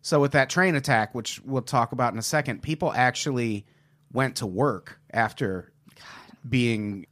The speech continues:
Speaker 1: attacked with sarin, and they just didn't know what was happening. And, yeah, a lot of people thought it was the flu.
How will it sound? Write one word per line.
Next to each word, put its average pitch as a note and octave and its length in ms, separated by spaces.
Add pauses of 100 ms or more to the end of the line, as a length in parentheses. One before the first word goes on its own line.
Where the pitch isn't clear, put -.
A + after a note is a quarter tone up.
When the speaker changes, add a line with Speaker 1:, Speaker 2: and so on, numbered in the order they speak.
Speaker 1:
attacked A#2 500
with A2+ 140
sarin, G#2 520
and G#2+ 160
they A2 60
just G#2 200
didn't G#2 300
know G#2 520 (340)
what G2 140
was - 120
happening. E2+ 460 (420)
And, B2+ 440
yeah, C3+ 240
a A2 40
lot A2 180
of A2+ 80
people A2 400 (460)
thought G2+ 200
it - 80
was G#2 380
the G2 220
flu. D3+ 400